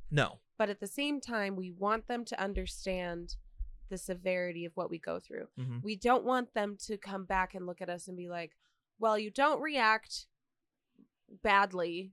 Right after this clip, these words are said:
Speaker 2: when it happens, so clearly it must not hurt."
Speaker 1: Right.
Speaker 2: And that's where we get where, like, "Oh, E D S isn't painful. Like,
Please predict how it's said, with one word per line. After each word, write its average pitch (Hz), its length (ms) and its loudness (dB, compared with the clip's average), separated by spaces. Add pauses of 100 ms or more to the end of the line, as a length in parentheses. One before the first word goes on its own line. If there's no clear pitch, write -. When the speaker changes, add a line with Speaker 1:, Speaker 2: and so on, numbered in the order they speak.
Speaker 2:
when 185 260 -4
it 175 160 -8
happens, 185 640 0
so 180 140 -6
clearly 220 460 -6
it 180 80 -12
must 185 280 -8
not 180 160 -4 (240)
hurt." - 380 -10 (120)
Speaker 1:
Right. 110 360 -2 (460)
Speaker 2:
And 208 260 -2
that's 240 380 2
where 220 140 -4
we 196 120 -6
get 185 340 0
where, 185 180 0
like, 175 360 -2 (340)
"Oh, 262 160 4
E 254 100 2
D 247 140 0
S 214 200 2
isn't 190 240 -6
painful. 180 380 -8
Like, 175 200 -8